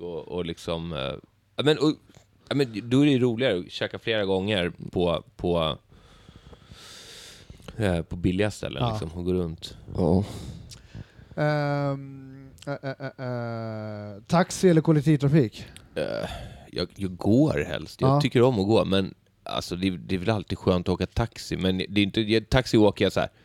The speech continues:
Speaker 1: supersent på nätterna om man har varit ute och det är inte liksom, det är tjugo minuter till en tunnelbana eller buss går. Men jag har liksom inte, nej, men kollektivtrafik.
Speaker 2: Ja. Eh, pool eller playa?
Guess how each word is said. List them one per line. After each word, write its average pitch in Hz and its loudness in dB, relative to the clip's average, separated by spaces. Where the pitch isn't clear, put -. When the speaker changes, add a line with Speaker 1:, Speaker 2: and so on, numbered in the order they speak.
Speaker 1:
supersent - 0
på - -4
nätterna 95 0
om 92 -2
man 85 -2
har 101 2
varit 95 2
ute 98 4
och 87 -2
det 92 2
är 90 4
inte 85 -2
liksom, 82 -4
det 90 -2
är - -4
tjugo 90 0
minuter 92 0
till 92 -6
en 85 -4
tunnelbana 87 0
eller 85 -2
buss 92 0
går. 80 -4
Men 87 -2
jag 90 2
har 92 4
liksom 90 0
inte, 80 -6
nej, - -4
men 107 4
kollektivtrafik. 87 0
Speaker 2:
Ja. 127 2
Eh, 135 -12
pool 202 6
eller 175 12
playa? 165 6